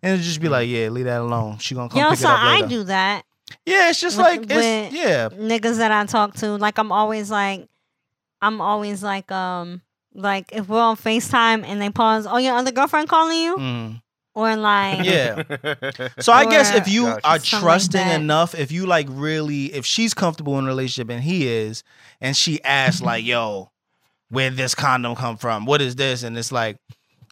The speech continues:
Speaker 1: "I don't fucking know." Like, maybe she thought he was gonna go along with it. I don't know.
Speaker 3: Mm-hmm.
Speaker 2: Mm, I don't know, but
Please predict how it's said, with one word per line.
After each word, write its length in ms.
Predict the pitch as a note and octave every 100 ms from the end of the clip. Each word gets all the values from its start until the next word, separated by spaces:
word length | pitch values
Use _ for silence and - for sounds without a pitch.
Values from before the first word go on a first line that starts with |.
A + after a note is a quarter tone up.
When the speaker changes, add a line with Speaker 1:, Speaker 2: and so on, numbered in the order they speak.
| -
Speaker 1:
"I 60 |
don't 140 | F#3+ B3
fucking 380 | - A#2+ B2+ B2
know." 160 | B2+
Like, 240 | C3+ B2 A#2+
maybe 280 | C3 C#3+ C#3
she 160 | -
thought 200 | C#3 C3+
he 80 | C#3+
was 140 | C#3+
gonna 180 | B2+ B2+
go 180 | A#2 A2+
along 420 | G#2+ D#3 F#3+ F3
with 180 | E3+ F3
it. 200 | E3+ E3+
I 120 | C#3+ D3+
don't 120 | A#2
know. 140 | F2+ _ _ _ _ -
Speaker 3:
Mm-hmm. 500 | G#2 G2 G#2 _ -
Speaker 2:
Mm, 200 | A3 G#3 G3
I 60 | C#4 D4+
don't 100 | C4+
know, 240 | G#3+ F#3
but 380 | F3+ F#3+ F3 E3+